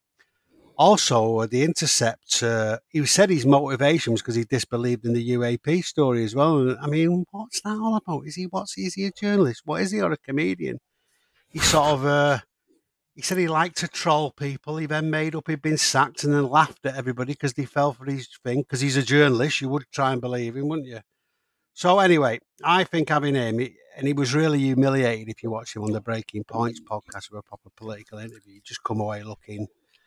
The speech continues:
like the silly little child he is, really. So, uh, I mean, I think it shows the desperation of non-disclosure forces 'cause they're finding it hard to discredit Grush. And, uh,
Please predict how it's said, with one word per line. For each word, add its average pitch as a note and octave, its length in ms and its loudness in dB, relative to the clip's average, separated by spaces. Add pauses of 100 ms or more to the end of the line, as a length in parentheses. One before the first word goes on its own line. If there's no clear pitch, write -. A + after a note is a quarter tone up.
(300)
like G#2+ 220 -4
the A2+ 60 -18
silly A2 520 0 (100)
little A2+ 240 -16
child A#2 420 0
he A#2 100 -4
is, C3 240 -2
really. A2 280 -4 (140)
So, A2+ 440 -4
uh, A#2 260 2 (800)
I C#3+ 80 4
mean, E3 280 4 (100)
I D#3 80 -6
think G3+ 240 0
it D3+ 120 -6
shows E3+ 280 4
the C#3+ 60 2
desperation C#3 600 2
of C3 80 2
non-disclosure C3 800 2
forces A#2+ 560 0
'cause A#2 160 -6
they're A#2+ 120 -4
finding C#3+ 380 2
it B2+ 100 -2
hard C3 320 0
to A#2 100 -4
discredit B2 560 -6
Grush. - 580 -6 (840)
And, A#2+ 180 2
uh, A2+ 380 4